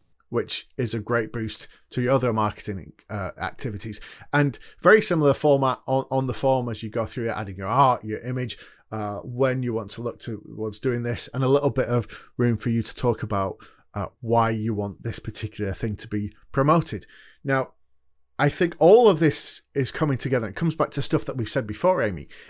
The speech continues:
in that so much of podcasting now is i-, after production.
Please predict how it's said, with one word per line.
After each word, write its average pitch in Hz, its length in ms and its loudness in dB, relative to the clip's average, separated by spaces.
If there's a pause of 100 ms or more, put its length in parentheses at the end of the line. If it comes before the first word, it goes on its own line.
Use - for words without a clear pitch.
(120)
in 139 220 2
that 120 260 -2 (1160)
so 175 320 4
much 165 240 0
of - 100 -6
podcasting 135 600 0
now 113 500 -2 (520)
is 135 260 0 (200)
i-, 117 100 -10 (160)
after - 340 -2
production. - 500 -2